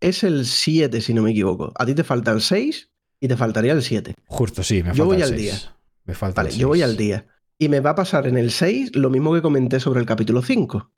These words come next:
Speaker 2: Ujú.
Speaker 1: Prefiero, eh, es que, claro, prefiero, prefiero.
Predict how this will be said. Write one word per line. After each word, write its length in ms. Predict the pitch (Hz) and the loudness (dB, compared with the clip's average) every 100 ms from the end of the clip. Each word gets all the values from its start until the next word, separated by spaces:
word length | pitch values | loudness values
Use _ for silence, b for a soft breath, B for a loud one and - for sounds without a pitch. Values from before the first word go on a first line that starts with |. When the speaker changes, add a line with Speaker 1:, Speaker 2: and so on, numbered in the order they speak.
| _ 120 | _ -2
Speaker 2:
Ujú. 400 | 104 120 87 73 - - _ _ - | 0 0 -2 -8 -16 -20 _ _ -2
Speaker 1:
Prefiero, 800 | 117 - 139 175 208 302 320 _ _ _ | -2 0 2 2 2 -2 -8 _ _ _
eh, 1400 | 139 127 120 113 113 104 92 92 73 71 62 - - 50 - 50 | 0 2 2 2 2 2 2 2 2 0 -2 -4 -6 -6 -8 -10
es 260 | - - | -12 -8
que, 120 | - 147 | -4 -4
claro, 260 | 113 170 | -2 -4
prefiero, 400 | - 120 139 104 | -4 -2 0 0
prefiero. 420 | 107 - 120 92 | -2 -2 -2 -2